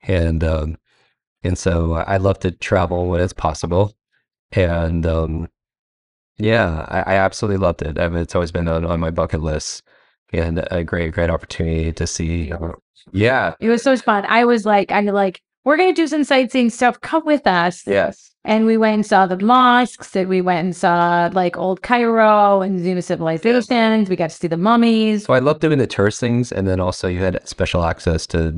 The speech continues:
Speaker 1: you know, the local, you know.
Speaker 2: The local stuff.
Speaker 1: Yeah,
Speaker 2: Yeah.
Speaker 1: that, that's really, lots of times when people travel, maybe they'll stay at, at, like, they go somewhere, they stay at the resort, but they don't really experience.
Speaker 2: The rest is
Speaker 1: Yeah.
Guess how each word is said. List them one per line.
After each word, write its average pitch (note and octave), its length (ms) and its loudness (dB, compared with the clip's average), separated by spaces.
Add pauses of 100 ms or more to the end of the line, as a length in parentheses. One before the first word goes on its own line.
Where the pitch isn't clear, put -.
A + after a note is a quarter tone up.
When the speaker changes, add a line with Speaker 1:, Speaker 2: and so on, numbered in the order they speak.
Speaker 1:
you F#2+ 160 0
know, D#2+ 120 -2
the D#2+ 140 -2
local, D#2 480 -4 (340)
you E2+ 120 -6
know. D#2 240 -10
Speaker 2:
The A#3 160 0
local G#3 340 0
stuff. D#3+ 300 -4
Speaker 1:
Yeah, F#2+ 340 2
Speaker 2:
Yeah. - 160 0
Speaker 1:
that, A2+ 160 2
that's C3 240 2
really, G2 400 2 (280)
lots B2+ 180 0
of - 40 -18
times A2 200 4
when G2 80 2
people F#2 180 0
travel, E2 460 2
maybe F2 260 -2
they'll E2 140 0
stay D#2+ 400 -2
at, E2 180 -4
at, F#2+ 240 0
like, F#2 340 -4 (380)
they F#2 100 -2
go F2 140 0
somewhere, E2 300 -2
they D#2+ 80 -2
stay - 160 -6
at D#2 100 -8
the E2 80 -6
resort, D#2 400 -4
but D#2 80 -2
they E2 100 0
don't E2+ 120 0
really D#2+ 140 0
experience. D#2 840 -8 (380)
Speaker 2:
The G3 80 0
rest F3+ 260 0
is D#3+ 200 -2
Speaker 1:
Yeah. G#2+ 360 -2